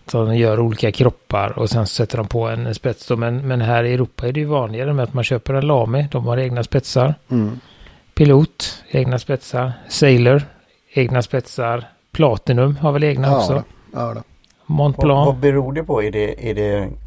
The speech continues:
Speaker 3: mer kon-, alltså, l-, att starta... Om vi, om vi tre skulle starta en spetstillverkningsfabrik.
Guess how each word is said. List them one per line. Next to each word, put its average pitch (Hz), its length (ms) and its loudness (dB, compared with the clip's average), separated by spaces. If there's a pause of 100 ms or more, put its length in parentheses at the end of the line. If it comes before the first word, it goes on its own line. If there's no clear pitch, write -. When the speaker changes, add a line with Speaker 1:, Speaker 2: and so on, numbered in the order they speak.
Speaker 3:
mer 107 320 -2
kon-, 110 380 -2
alltså, 107 220 2
l-, 104 240 -2 (680)
att 113 220 0
starta... - 420 2
Om 127 80 2
vi, 135 160 2
om 131 140 2
vi 135 180 2 (160)
tre 127 180 -2
skulle 104 180 -10
starta 101 320 2
en 95 220 0 (460)
spetstillverkningsfabrik. - 2000 0